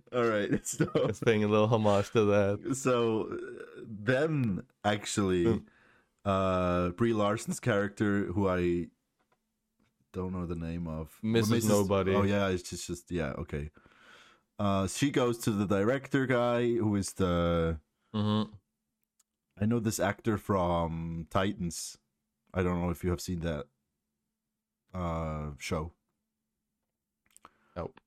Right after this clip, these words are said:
Speaker 1: The Netflix Teen Titans D C show? Okay. Whatever.
Speaker 2: Nope.
Speaker 1: He's Hawk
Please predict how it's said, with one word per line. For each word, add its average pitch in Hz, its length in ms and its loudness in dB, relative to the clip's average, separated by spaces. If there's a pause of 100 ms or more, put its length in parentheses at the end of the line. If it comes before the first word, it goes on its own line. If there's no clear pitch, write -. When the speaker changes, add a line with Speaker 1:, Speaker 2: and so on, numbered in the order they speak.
(140)
Speaker 1:
The 95 80 -6
Netflix 95 460 -2
Teen 101 220 0
Titans 98 440 -4
D 98 140 -4
C 98 180 -6
show? 92 420 -4
Okay. 87 260 -8 (520)
Whatever. 78 340 -4 (100)
Speaker 2:
Nope. 120 160 -6 (840)
Speaker 1:
He's 92 180 -4
Hawk - 500 -4